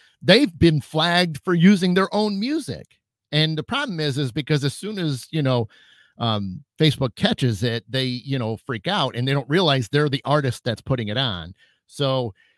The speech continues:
that's why, like, if I do a live performance, a live performance, it would, um, you,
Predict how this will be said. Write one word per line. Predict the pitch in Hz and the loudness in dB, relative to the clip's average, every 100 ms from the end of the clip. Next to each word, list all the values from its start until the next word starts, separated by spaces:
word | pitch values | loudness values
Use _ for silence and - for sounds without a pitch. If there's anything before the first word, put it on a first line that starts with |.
| _ | _
that's | 151 196 - | 2 2 2
why, | 160 | 0
like, | 143 135 | 0 -4
if | 131 | -2
I | 151 165 | -2 0
do | 143 135 | 2 2
a | |
live | 117 139 226 370 - | 2 0 0 0 -2
performance, | - 131 - 131 110 107 113 120 - - - _ _ _ _ _ _ _ _ _ - | -2 -6 -6 -6 -4 -4 -4 -6 -12 -18 -20 _ _ _ _ _ _ _ _ _ -10
a | |
live | 123 139 240 247 | -6 -2 -2 -4
performance, | 147 - 127 117 117 104 | -6 -6 -4 -2 -4 -6
it | 156 170 | -4 -2
would, | 170 147 147 139 120 - _ _ _ _ _ - | 0 4 4 4 -2 -8 _ _ _ _ _ -4
um, | 117 107 101 98 - _ _ _ _ _ _ _ _ _ - | -4 -4 -6 -12 -16 _ _ _ _ _ _ _ _ _ -6
you, | 170 | -4